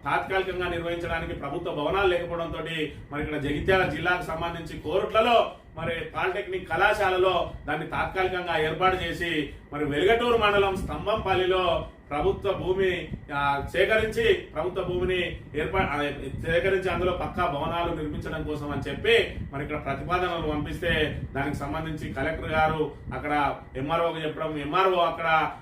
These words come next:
మరి డెబ్బై ఐదు ఎకరాలను కావాలని కోరితే అక్కడ యాభై ఎకరాలే అవైలబుల్ ఉన్నదని చెప్తే సరే ప్రస్తుతానికి ఆ యాభై ఎకరాల్లోనే ఏర్పాటు చేద్దామని చెప్పి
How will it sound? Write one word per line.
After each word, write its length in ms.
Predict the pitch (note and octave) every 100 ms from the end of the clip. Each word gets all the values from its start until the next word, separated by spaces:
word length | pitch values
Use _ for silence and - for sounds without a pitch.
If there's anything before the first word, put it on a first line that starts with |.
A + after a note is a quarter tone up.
| -
మరి 120 | C#3
డెబ్బై 260 | C3+ C#3+ F3+
ఐదు 160 | F#3 F3
ఎకరాలను 520 | E3+ E3 E3 D#3 C#3+
కావాలని 360 | D3+ D#3 D#3+ D3+
కోరితే 520 | D3+ D#3 D#3 D3 - -
అక్కడ 160 | - C#3
యాభై 420 | B2 C3+ E3 E3+
ఎకరాలే 320 | E3 D#3+ D#3
అవైలబుల్ 440 | C#3+ E3 E3+ D#3+
ఉన్నదని 320 | D#3 D#3 D3 D3
చెప్తే 440 | - E3 D#3+ D3+ - - D3
సరే 140 | D3
ప్రస్తుతానికి 480 | C#3 C#3 E3+ E3+ E3
ఆ 60 |
యాభై 340 | D#3 C3+ D#3+ F#3
ఎకరాల్లోనే 840 | F#3 F3 E3+ E3 E3+ E3 D3+ - -
ఏర్పాటు 380 | D3+ F3+ F#3 F3+
చేద్దామని 440 | E3+ E3+ E3 D3
చెప్పి 520 | D#3 E3+ E3 D#3 D3